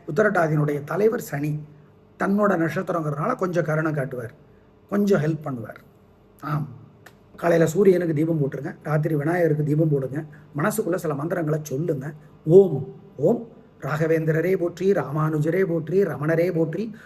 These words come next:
யோகி ராம் சுரத் குமாரே போற்றி. ஏன்னா, உங்க மேல திருஷ்டி இருக்கு. ஏழைகளுக்கு உளுந்து சம்பந்தப்பட்ட உணவு, இட்லி, தோசை, வடை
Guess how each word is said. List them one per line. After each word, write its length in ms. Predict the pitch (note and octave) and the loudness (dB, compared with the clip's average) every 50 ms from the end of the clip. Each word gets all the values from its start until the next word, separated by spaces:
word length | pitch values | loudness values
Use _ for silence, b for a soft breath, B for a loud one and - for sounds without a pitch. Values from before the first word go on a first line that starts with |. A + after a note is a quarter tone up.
| B B B | B B B
யோகி 320 | D#3+ E3 F#3 G3 F#3 F#3+ F3 | 2 4 4 6 6 6 4
ராம் 220 | D#3+ D#3 F3+ F#3+ D#3 | 2 2 0 -2 0
சுரத் 240 | F3+ E3+ E3+ D#3 - | 0 0 0 -2 -2
குமாரே 420 | - D3+ D#3 D#3+ E3+ D#3+ E3 F#3 | -2 0 0 2 2 2 2 2
போற்றி. 420 | F#3+ D3+ C#3+ - - - C3+ A2+ - - - - B B B B B B | 0 -2 -4 -6 -8 -12 -12 -14 -14 -16 -20 -20 B B B B B B
ஏன்னா, 180 | - E3+ E3+ F#3 | -2 0 0 0
உங்க 180 | F#3 F3 D#3+ D3+ | 0 0 2 2
மேல 220 | D#3+ F3+ F#3 E3 | 2 2 2 0
திருஷ்டி 360 | C3+ C#3+ D3 D3+ - - A#3+ | -2 -2 -2 -4 -2 0 0
இருக்கு. 380 | G3+ D3+ C3 - - - - - - - - - - | 0 0 0 -4 -8 -8 -8 -10 -14 -20 -14 -4 0
ஏழைகளுக்கு 580 | D#3+ G3 A3+ A3+ F#3+ F3+ E3 D#3+ D3 - - D#3 | 4 6 6 6 6 4 2 0 0 -2 -4 -4
உளுந்து 600 | D3 F#3+ G3+ A#3+ C4 A#3+ A3+ - F3 D#3 D#3 - - - - - - - | 2 4 6 8 8 10 8 8 6 6 2 -2 -10 -16 -20 -20 -20 -18
சம்பந்தப்பட்ட 640 | - - F3 F3 F3+ E3+ D#3+ D3+ D3+ D3 D#3 D3+ | -12 -10 -6 -4 -4 -2 -2 -2 -2 -2 -2 -2
உணவு, 380 | C#3 D3 E3 F3 D#3+ C#3 B2+ - B B B B B B | -2 -2 -2 -2 -2 -4 -6 -8 B B B B B B
இட்லி, 280 | - F3+ D3+ D3 D#3 D#3+ | -4 -2 0 2 2 2
தோசை, 400 | D3 D#3 D3+ D3 D3 - D#3+ D#3 | 2 2 2 2 2 0 -2 -4
வடை 200 | C#3 C#3 C#3+ | -4 -2 -4